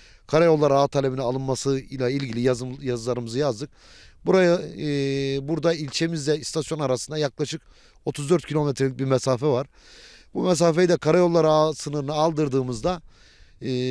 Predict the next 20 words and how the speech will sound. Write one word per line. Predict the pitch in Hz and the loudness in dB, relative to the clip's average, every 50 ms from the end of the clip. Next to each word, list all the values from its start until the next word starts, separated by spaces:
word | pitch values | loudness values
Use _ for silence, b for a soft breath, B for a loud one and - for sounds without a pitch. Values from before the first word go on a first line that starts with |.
| 127 127 131 127 131 131 131 127 127 131 131 127 131 135 | -2 -2 -2 -2 -2 -2 -2 -2 -2 -2 -2 -2 -4 -2
yolun | 135 127 156 170 185 190 165 165 160 | 0 2 2 2 2 0 -2 -4 -10
yenilenmesiyle, | 139 135 143 156 160 160 165 160 165 165 170 - - 185 180 135 139 151 - b b b b b b b b b b - | -6 -4 -2 0 0 0 0 0 0 -2 -4 -2 -2 -2 0 0 0 -2 -4 b b b b b b b b b b -6
e, | - 147 139 | -6 -4 0
biliyorsunuz | 156 160 160 139 117 139 143 139 135 | 2 2 2 2 0 -2 -6 -4 -4
Bursa, | 151 135 - - 143 139 | -4 -2 0 0 0 0
Orhanlı, | 143 - 135 135 135 143 139 139 139 | 0 -2 -4 -4 -4 -4 -4 -4 -4
e, | 131 127 143 143 131 123 123 123 123 127 | -4 -6 -6 -8 -8 -6 -6 -8 -6 -6
Büyükoran | 143 143 117 143 139 135 131 131 - _ - | -6 -4 -2 -2 -2 -2 -4 -6 -14 _ -6
arasında | - 131 135 127 - - 135 135 123 123 | -4 -2 -2 -2 -4 -4 -2 -2 0 0
da, | 131 120 110 | 0 -2 -2
e, | - 135 123 117 117 117 117 127 | -6 -8 -8 -8 -8 -8 -6 -4
büyük | 151 135 - - | -6 -6 -6 -2
bir | 127 | 2
yol | 127 135 135 123 | 4 4 4 4
yapım | 127 117 - 135 | 2 -2 -4 -6
çalışması | 123 - 123 127 110 - 131 113 - 127 | -8 -6 -6 -6 -6 -8 -8 -6 -2 0
devam | 127 131 139 135 | 0 0 0 0
etmekte. | 110 - - 95 87 - - 147 165 - b b b b b b b b b b b b - | -4 -6 -8 -12 -10 -8 -8 -8 -8 -8 b b b b b b b b b b b b -6
Bunlarla | 175 180 185 202 196 202 202 175 | -2 0 2 2 4 4 4 2
birlikte | 165 143 127 - - 120 139 | 2 0 -2 -4 -4 -6 -6